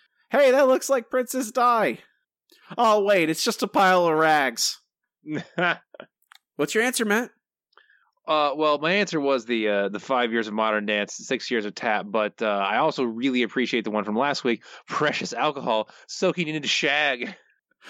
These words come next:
Speaker 1: Uh, yeah, my answer is also taken. "I'm worried about the, I'm worried about the beer supply.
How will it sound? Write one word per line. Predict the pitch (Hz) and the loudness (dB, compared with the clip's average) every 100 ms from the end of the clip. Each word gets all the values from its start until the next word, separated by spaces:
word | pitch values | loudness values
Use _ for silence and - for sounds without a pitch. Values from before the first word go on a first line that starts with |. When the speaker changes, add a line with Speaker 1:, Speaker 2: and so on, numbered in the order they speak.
| - - | -20 -8
Speaker 1:
Uh, | - 131 120 | 2 2 2
yeah, | 113 185 | 0 -2
my | 147 277 | 0 2
answer | 147 - 131 | 2 0 0
is | 113 110 | 0 -2
also | - 120 - 117 | -2 -2 0 -2
taken. | 113 107 113 104 - | -2 -2 -2 -4 0
"I'm | 139 151 | 0 0
worried | 165 165 | 0 0
about | 151 151 - | 0 -2 -2
the, | 160 | -4
I'm | 156 185 | -2 2
worried | 262 | 2
about | 330 - - | 2 0 -2
the | |
beer | 214 262 370 | -2 0 0
supply. | - 139 131 101 | 0 -2 -2 -2